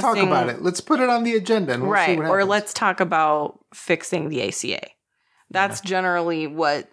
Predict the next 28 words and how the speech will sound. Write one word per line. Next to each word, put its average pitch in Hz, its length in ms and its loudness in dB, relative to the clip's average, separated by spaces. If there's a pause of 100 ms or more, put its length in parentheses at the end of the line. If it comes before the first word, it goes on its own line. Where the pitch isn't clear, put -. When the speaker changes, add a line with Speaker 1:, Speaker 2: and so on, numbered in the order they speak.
(140)
Speaker 1:
like, 147 440 -2
Speaker 2:
What 151 280 0
Speaker 1:
the 185 80 0
Speaker 2:
w-, 160 140 -2
Speaker 1:
centrist 151 420 0
Speaker 2:
the - 60 -14
Speaker 1:
Democrats 139 640 -2
Speaker 2:
Yeah. 139 180 -6
Speaker 1:
are 143 160 0
talking - 400 -4
about. - 300 -10 (680)
Um, 143 560 2
so 196 460 2 (340)
I 202 120 2
think 220 220 0
there's 185 220 0
some 175 140 -2
concern, 160 640 0
particularly 156 720 -2
from 135 260 -2
progressives, 156 920 -4
or 160 220 -2
maybe 208 240 -2
not 190 140 -2
concern, 190 420 -2
but, 180 160 0
like, 143 300 -2 (540)
some, 165 320 -4